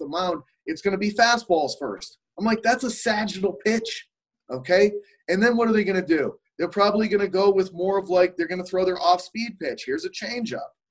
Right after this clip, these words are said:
okay? They're playing with velocity. Now here's gonna be a curveball, a slider. You know, these are the other planes, the, the other layers being added to it.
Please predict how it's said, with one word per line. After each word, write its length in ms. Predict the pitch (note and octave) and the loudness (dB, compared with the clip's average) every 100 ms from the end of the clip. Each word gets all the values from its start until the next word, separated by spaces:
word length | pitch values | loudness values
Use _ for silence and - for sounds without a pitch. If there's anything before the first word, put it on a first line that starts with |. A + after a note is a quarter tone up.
| _ A#2 | _ -12
okay? 300 | A#2 F3+ F#3 | -4 0 2
They're 140 | E3+ | 0
playing 260 | - D#3+ F3 | -4 -6 -2
with 120 | F3+ | -2
velocity. 600 | F3 G3 A3 A3 A#2+ F#2+ _ _ _ - | 0 0 0 -4 -6 -8 _ _ _ -10
Now 400 | C3 F#3 G#3 G3+ | 0 2 2 2
here's 360 | F#3+ G#3 G#3+ G#3 | 0 0 0 -2
gonna 160 | G3 | -6
be 220 | F#3+ G3+ F#3+ | -4 -2 -2
a 60 | |
curveball, 720 | F3+ G#3+ A#3+ A#3 D3+ B2+ A#2 A#2 | -2 -4 -4 -4 -2 0 0 -4
a 20 | |
slider. 680 | - F3 A3 A3+ D#3+ - - _ _ _ - - - | -4 -2 0 0 0 -2 -10 _ _ _ -20 -8 0
You 100 | G3+ | 4
know, 320 | G3+ G3 - | 6 4 4
these 300 | F3+ B3+ A3+ | 2 4 6
are 120 | A3+ | 4
the 280 | G3+ F#3+ F#3 E3+ | 2 0 0 4
other 360 | G#3 G3+ F#3+ - - | 4 4 0 -2 -8
planes, 560 | F#3+ G#3 G#3 F3 C3+ | -4 0 0 0 -4
the, 280 | C3+ C#3 D3 - | -2 -2 -2 -4
the 140 | C#3 D3 | -4 2
other 260 | F3 F#3 | 4 6
layers 440 | D3+ E3 G#3 F#3+ B2+ | 4 4 4 2 0
being 200 | D3+ D3 | -6 -6
added 300 | D#3+ G3+ G#3+ - | -4 -2 -4 -6
to 140 | G#2+ | -8
it. 100 | G#2 | -8